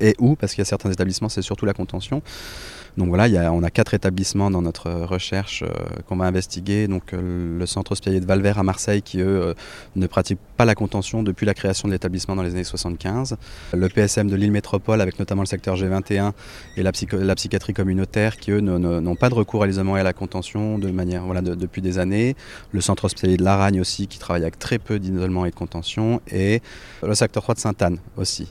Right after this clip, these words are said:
Donc, c'est qu'ils proposent d'autres choses. Et tout le travail de la recherche, ça va être justement de, de voir que-,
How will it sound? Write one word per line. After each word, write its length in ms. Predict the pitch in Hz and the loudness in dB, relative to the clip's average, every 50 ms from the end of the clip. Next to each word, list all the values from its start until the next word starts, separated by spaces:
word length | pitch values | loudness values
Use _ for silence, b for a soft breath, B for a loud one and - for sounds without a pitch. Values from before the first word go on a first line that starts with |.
| - - | -8 -4
Donc, 160 | 135 117 101 | -2 -2 -2
c'est 100 | - - | -2 -4
qu'ils 240 | 104 - - 92 87 | -4 -2 -2 -4 -2
proposent 380 | - - 107 - - 107 95 92 | 0 0 -2 2 2 0 2 2
d'autres 180 | 101 101 - | 2 0 0
choses. 300 | - - 147 175 151 131 - B B B B B B B | 2 2 4 4 4 0 -4 B B B B B B B
Et 180 | - 98 90 90 | 0 0 0 0
tout 140 | - - 117 | 0 0 -2
le 40 | 107 | 0
travail 300 | - - 98 101 98 98 | 2 4 4 6 6 6
de 80 | 98 | 4
la 120 | 92 90 87 | 4 2 2
recherche, 340 | 87 85 - - 123 - | 2 0 2 0 0 0
ça 100 | - - | 0 0
va 60 | 95 95 | 0 2
être 60 | 92 | 0
justement 340 | 92 - - 90 98 110 113 | 0 -2 -2 0 0 0 2
de, 200 | 101 95 87 85 | 2 2 0 0
de 100 | 80 92 | 0 0
voir 280 | 90 92 107 113 - - | 0 0 0 -2 -2 -4
que-, 100 | - | -4